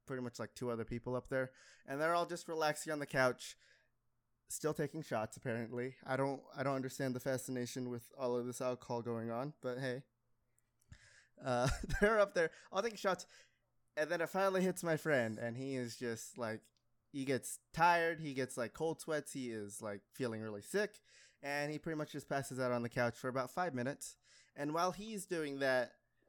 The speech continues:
the guy who was playing Flip Cup on my team, Tom, uh, he finally stumbles his way upstairs and just kinda collapses. <laughs> And he's super drunk,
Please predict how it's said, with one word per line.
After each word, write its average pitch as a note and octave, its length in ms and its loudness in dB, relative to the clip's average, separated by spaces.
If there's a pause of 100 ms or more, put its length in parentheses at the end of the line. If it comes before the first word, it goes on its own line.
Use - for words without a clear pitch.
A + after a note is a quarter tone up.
(100)
the D3 80 -6
guy G3+ 200 4
who F3+ 160 -2
was F3 160 -4
playing E3+ 280 -4
Flip F3+ 300 -6
Cup G3+ 260 -4 (120)
on E3 140 -4
my F3+ 100 -4
team, F#3+ 340 -8
Tom, F#3 340 -2 (640)
uh, D#3 380 2
he E3+ 120 -8
finally G#3+ 520 -2
stumbles F#3+ 500 -4
his E3+ 180 -6
way E3 380 2
upstairs F3 800 -4 (520)
and C#3+ 300 -2
just D3 200 -6
kinda D3+ 260 -2
collapses. C3 720 -6 (220)
<laughs> - 180 -6 (720)
And F3 120 0
he's F#3+ 140 -2
super A#3 300 -2
drunk, E3 360 2